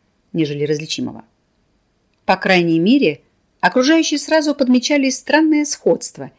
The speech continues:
этих двух таких непохожих мужчин. Может быть, это ощущение создавалось из-за того, что с виду они были примерно одного возраста – а еще оба были яркими брюнетами с почти черными глазами.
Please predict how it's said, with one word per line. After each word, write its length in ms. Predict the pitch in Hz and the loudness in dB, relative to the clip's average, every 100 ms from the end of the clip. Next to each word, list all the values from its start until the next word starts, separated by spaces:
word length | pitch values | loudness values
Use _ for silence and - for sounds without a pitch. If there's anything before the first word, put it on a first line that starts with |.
| _ | _
этих 300 | - 170 156 | -8 -6 -6
двух 160 | 143 151 | -8 -12
таких 340 | 160 156 151 _ _ | -14 -12 -14 _ _
непохожих 640 | 170 - 143 - 202 190 | -8 -6 -6 -2 -4 -4
мужчин. 380 | 180 175 - 123 - _ _ _ _ _ _ _ _ _ _ _ | -6 -6 -10 -12 -20 _ _ _ _ _ _ _ _ _ _ _
Может 380 | 165 190 269 262 | 0 2 2 2
быть, 200 | 277 277 | -2 2
это 240 | 247 247 | 0 2
ощущение 480 | 285 269 - 269 262 | -2 -2 -2 0 0
создавалось 640 | 262 240 254 262 254 247 - | -4 -2 0 2 0 0 -4
из-за 180 | 220 | -4
того, 220 | 233 233 247 | -2 -2 -2
что 160 | - | -2
с 120 | 220 | -4
виду 280 | 226 220 220 | -2 -2 -2
они 200 | 208 214 | 0 0
были 180 | 208 220 | 0 0
примерно 540 | 214 214 220 220 208 208 _ _ _ | 0 0 0 0 -4 -6 _ _ _
одного 400 | 190 185 196 208 | -2 0 -2 -2
возраста – 640 | 208 196 131 - - - _ _ _ _ _ _ _ | 2 2 2 -8 -16 -20 _ _ _ _ _ _ _
а 100 | - | 2
еще 400 | 185 247 - 403 | 2 2 4 2
оба 320 | - 262 247 196 | 4 2 4 4
были 240 | 220 247 | 4 4
яркими 640 | 185 139 165 269 285 214 | 2 4 4 4 4 0
брюнетами 840 | 156 156 151 196 269 269 233 226 226 _ _ | 0 0 2 2 2 0 -4 -4 -10 _ _
с 100 | - | -4
почти 380 | 180 - - - | -4 -4 -8 -8
черными 380 | - 202 190 | -4 -4 -4
глазами. 560 | 175 170 160 123 - - | -4 -6 -6 -10 -12 -18